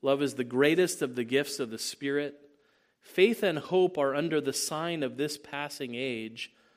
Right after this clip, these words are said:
Love never faileth. Love is the power of the coming age already breaking into this world.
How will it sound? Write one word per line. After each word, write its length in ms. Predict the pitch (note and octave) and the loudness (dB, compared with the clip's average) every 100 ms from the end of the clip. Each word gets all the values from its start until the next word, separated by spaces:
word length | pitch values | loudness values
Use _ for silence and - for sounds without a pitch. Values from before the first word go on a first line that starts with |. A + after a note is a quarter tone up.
| _ _ _ - | _ _ _ -2
Love 300 | C#3+ F3 D3 | 0 0 0
never 320 | C#3+ D3+ A#2+ | 0 2 -2
faileth. 580 | - A2 G#2 G2 F#2 _ _ _ _ _ _ _ _ _ _ _ _ _ _ _ _ _ | -4 -8 -8 -10 -14 _ _ _ _ _ _ _ _ _ _ _ _ _ _ _ _ _
Love 220 | B2+ F#3+ | -2 0
is 140 | C4+ - | 0 -2
the 80 | F3 | -4
power 500 | - - E3+ F#3 F3 | -4 0 4 4 4
of 140 | C#3 | 2
the 80 | C3 | -2
coming 420 | - F3 F3 D3+ | -6 -4 -2 -2
age 480 | B2+ C3+ C#3 B2 A2+ | -2 0 2 0 -2
already 460 | A#2+ C#3 D3 C#3 B2 | -2 0 0 -2 -4
breaking 500 | A2+ B2 C3 C3 B2 | -2 -4 -4 -6 -6
into 260 | C3 B2 | -4 -6
this 300 | A2+ A#2 - | -6 -10 -12
world. 460 | A2 G#2+ G2 - | -10 -8 -10 -14